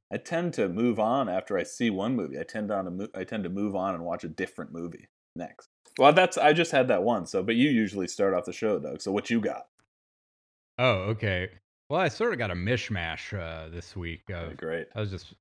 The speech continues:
Speaker 2: pulling random reviews here and there. And this, uh, first review is for Dove Beauty Bar for softer skin coconut milk. More
Speaker 1: <laughs> All right.
Speaker 2: moisturizing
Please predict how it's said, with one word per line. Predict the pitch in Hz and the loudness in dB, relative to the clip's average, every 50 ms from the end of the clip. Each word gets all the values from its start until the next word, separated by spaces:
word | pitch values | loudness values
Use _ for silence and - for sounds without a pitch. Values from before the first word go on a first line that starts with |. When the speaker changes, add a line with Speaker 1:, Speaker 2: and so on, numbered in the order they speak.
| _ _ _ - | _ _ _ -8
Speaker 2:
pulling | - 117 113 110 107 98 87 | -2 0 0 2 0 0 -2
random | 87 95 104 107 110 113 107 107 98 101 92 | -2 -2 0 0 0 0 0 0 0 -2 -2
reviews | 87 95 95 85 98 101 107 110 104 98 92 85 - | -2 -4 -6 -4 -2 -2 0 0 0 0 -2 -4 -4
here | 104 101 95 | -4 -4 -2
and | 95 92 92 | -2 -4 -4
there. | 95 101 98 92 87 82 - _ _ _ _ _ _ _ _ _ _ - | -4 -2 -4 -4 -4 -6 -10 _ _ _ _ _ _ _ _ _ _ -6
And | 101 101 | -4 -2
this, | 123 175 175 - - - - - | 0 -2 -2 -4 -8 -14 -10 -6
uh, | 107 104 101 98 95 92 | -4 -2 -2 -2 -2 -4
first | - - - 127 117 104 - 117 | -6 -6 -4 -4 -4 -4 -2 -2
review | 104 92 87 98 95 95 98 92 | -4 -2 -2 -2 -2 0 -2 -2
is | 87 - | -4 -8
for | - 92 82 | -10 -12 -12
Dove | 76 65 - 107 120 143 147 120 98 80 | -12 -8 -4 -2 0 0 -2 -2 -4 -6
Beauty | 95 104 113 123 107 110 107 | -4 -2 -2 0 0 0 -2
Bar | 92 78 95 90 92 92 87 85 87 | -2 -2 -4 -4 -4 -4 -4 -6 -6
for | - - 92 82 | -8 -8 -12 -12
softer | - - - 110 107 117 104 - 131 110 | -12 -10 -8 -6 -6 -6 -6 -6 -8 -8
skin | - - - 110 101 104 101 101 | -8 -8 -8 -6 -4 -2 -2 -4
coconut | - - - 117 117 - 98 90 90 90 - | -4 -4 -6 -6 -4 -4 -6 -6 -6 -8 -8
milk. | 90 87 85 80 78 - - - _ _ _ _ _ _ _ _ _ - - | -8 -8 -8 -8 -10 -12 -16 -20 _ _ _ _ _ _ _ _ _ -10 -4
More | - - | 0 2
Speaker 1:
<laughs> | 139 | 2
All | 139 131 | 4 4
right. | 107 113 135 135 123 | 4 4 4 4 2
Speaker 2:
moisturizing | - - 95 90 90 90 92 90 80 101 95 92 92 90 | 2 -4 -6 -6 -4 -4 -4 -4 -4 -4 -4 -4 -4 -6